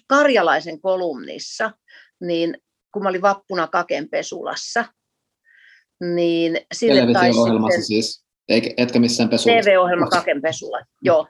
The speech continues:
Speaker 1: <laughs> T V-ohjelma, semmoinen kirjallisuusohjelma oli, tai kulttuuriohjelma, niin mä olin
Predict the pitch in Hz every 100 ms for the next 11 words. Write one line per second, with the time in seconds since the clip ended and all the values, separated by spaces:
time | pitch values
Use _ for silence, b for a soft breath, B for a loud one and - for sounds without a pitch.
0 | - - - - 220 175 165 165 - 202
1 | 190 180 165 156 185 226 196 185 - B
2 | B 269 233 160 156 156 151 143 143 131
3 | 143 190 190 _ _ _ _ _ _ _
4 | _ _ _ _ - - 160 156 170 170
5 | 170 139 143 151 170 185 208 208 B B
6 | B B 190 185 202 196 185